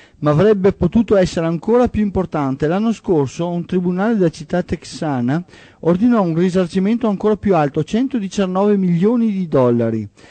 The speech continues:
ma alla fine la diocesi è riuscita a raggiungere un accordo con le parti per un importo minore,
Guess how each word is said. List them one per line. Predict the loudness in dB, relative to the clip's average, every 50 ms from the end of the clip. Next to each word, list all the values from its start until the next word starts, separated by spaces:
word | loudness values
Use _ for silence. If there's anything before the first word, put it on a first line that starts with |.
| -20 -20 -20 _ _
ma | -4 -2 -2 -2 -2
alla | -2 0 2 2 2 0
fine | -2 -2 0 0 2 2 2
la | 4 2 2
diocesi | 2 2 2 4 2 2 0 -2 -4 -2 -2 -2 -4 -4 -8 _ _
è | -4 -2 0
riuscita | 2 2 2 2 0 0 -4 -4 -2 0
a | 2
raggiungere | 2 0 0 0 -2 -2 0 0 0 0
un | 0 0
accordo | -4 -6 -4 -4 -2 -2 0 -2 0 -2 -4
con | -2 -2 -4 -2
le | -2 -2 -2
parti | -2 -4 -4 -2 -2 -4 -4 -4 -6 -6
per | -4 -4 -4
un | -4 -2 -2 -2
importo | -2 -4 -4 -2 -2 0 0 -2 -2 -4 -4
minore, | -4 -2 -4 -4 -4 -2 -2 -2 -2 -2 -4 -6